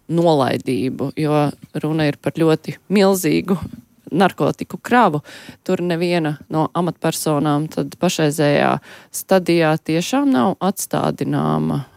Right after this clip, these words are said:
Vai pagaidām tas loks, kurš varētu atbildēt par šo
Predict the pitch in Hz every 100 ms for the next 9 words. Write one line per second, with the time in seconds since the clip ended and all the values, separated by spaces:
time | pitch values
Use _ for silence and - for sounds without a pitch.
0 | - 165 160 160 185 175 160 151 151 151
1 | - - - - - 175 165 220 240 170
2 | - - 185 - 196 170 - 247 190 180
3 | 165 156 - 175 - 160